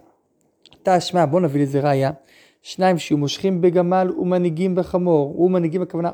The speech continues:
או מנהיגים, שניים שיהיו מושכים בגמל או מנהיגים את החמור, או שהיה אחד מושך את החמור ואחד מנהיג, במידה הזאת קנו, אם עשו ככה הם קנו. רב יהודה אומר, רבי יהודה אומר, "לעולם לא קנה, עד שתהיה משיכה בגמל והנהגה בחמור."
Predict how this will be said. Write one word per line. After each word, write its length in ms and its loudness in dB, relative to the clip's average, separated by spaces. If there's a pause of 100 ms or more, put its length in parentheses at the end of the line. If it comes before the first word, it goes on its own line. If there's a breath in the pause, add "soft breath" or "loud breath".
או 100 2
מנהיגים, 380 -2
שניים 200 -4
שיהיו 120 -4
מושכים 240 -4
בגמל 360 -2
או 120 0
מנהיגים 280 0
את 80 -8
החמור, 480 -4 (420 loud breath)
או 140 6
שהיה 340 2 (140)
אחד 280 -2
מושך 560 -2
את 100 -8
החמור 400 -2
ואחד 300 -2
מנהיג, 480 -2 (540 soft breath)
במידה 420 4
הזאת 440 -2 (200)
קנו, 300 0
אם 140 -2
עשו 240 -8
ככה 240 -4
הם 100 -2
קנו. 240 -6 (600 soft breath)
רב 220 4
יהודה 320 0
אומר, 360 -2
רבי 180 0
יהודה 260 2
אומר, 360 -4
"לעולם 360 -6
לא 60 -2
קנה, 380 -6 (500 loud breath)
עד 140 0
שתהיה 320 0
משיכה 400 0
בגמל 560 0 (440 soft breath)
והנהגה 380 0
בחמור." 520 -2